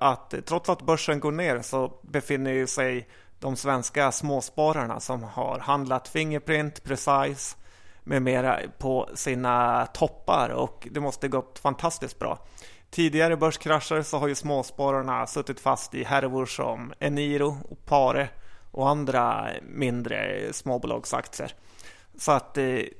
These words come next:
ja, det här kanske kan vara en tillfällighet, men jag tror ju att det här kan bero på att det finns så mycket mer information nu för tiden att tillgå.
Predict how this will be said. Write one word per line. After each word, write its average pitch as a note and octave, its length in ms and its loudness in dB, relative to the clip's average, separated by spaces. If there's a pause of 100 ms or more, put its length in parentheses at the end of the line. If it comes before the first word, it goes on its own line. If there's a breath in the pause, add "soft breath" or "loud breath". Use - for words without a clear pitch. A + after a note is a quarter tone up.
(120)
ja, F#3 420 2
det D3+ 100 0
här F3 120 2
kanske F3 240 -2
kan F3+ 140 0
vara D#3 80 4
en D3+ 60 0
tillfällighet, C#3+ 760 0
men C#3+ 360 0
jag E3 240 2
tror D3 220 2
ju C#3 60 2
att C3 220 -2
det C3 80 0
här C3+ 100 2
kan C3 180 -2
bero B2 200 -4
på - 160 -2
att A#2 140 -4
det C3 60 -6
finns B2 460 -4 (320 soft breath)
så - 140 -6
mycket C3+ 300 -4
mer C3 200 0
information C3+ 720 -2
nu B2 100 -6
för - 140 -10
tiden - 320 -8
att - 160 -8
tillgå. - 380 -8